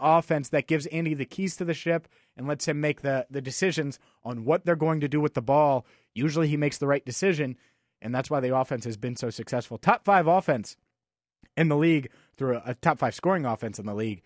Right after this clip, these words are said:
through two weeks. We'll see if that continues this week against Carolina. I thought this one was interesting as well. This is Trey Hopkins on Frank Pollock in the offensive line and why Frank Pollock, the new offensive line coach,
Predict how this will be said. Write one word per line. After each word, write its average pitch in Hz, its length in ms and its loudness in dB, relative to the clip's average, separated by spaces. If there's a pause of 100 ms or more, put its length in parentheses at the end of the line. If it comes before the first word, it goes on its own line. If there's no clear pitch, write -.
(240)
through 113 100 -8
two 104 200 -8
weeks. 98 300 -8
We'll 110 80 -8
see 120 160 -6
if 113 60 -6
that - 140 -6
continues 104 440 -8
this 113 220 -8
week 104 220 -8 (280)
against 113 320 -4
Carolina. 113 540 -2
I 143 80 2
thought 226 220 2
this 220 220 2
one 214 140 0
was 170 160 -2
interesting 160 600 -4
as 143 240 -4
well. 131 360 0 (380)
This 196 220 0
is 285 160 -2
Trey 214 340 2
Hopkins 151 680 0 (440)
on 147 180 2
Frank 185 440 4
Pollock 170 480 4
in 147 200 -2
the 135 100 0
offensive 156 540 2
line 107 380 -2 (800)
and 147 440 2
why 160 380 6
Frank 190 480 0
Pollock, 165 560 4 (280)
the 143 240 0
new 160 220 6
offensive 139 460 2
line 123 240 0
coach, 127 380 -2